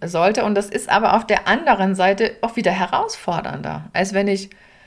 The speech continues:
ein Sportler bin, der sich nur auf sein Training zu konzentrieren braucht. Nur in Anführungszeichen.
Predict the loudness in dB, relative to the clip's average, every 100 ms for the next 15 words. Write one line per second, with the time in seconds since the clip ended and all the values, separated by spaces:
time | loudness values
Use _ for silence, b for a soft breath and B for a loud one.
0 | b -10 -10 -2 4 4 6 4 4 0
1 | -2 -4 -8 0 2 2 2 4 6 6
2 | 4 2 -2 0 0 0 0 -4 -8 -6
3 | -6 -6 -8 -10 -8 -8 -8 0 4 4
4 | 4 4 2 0 -6 -10 -10 -10 -10 -12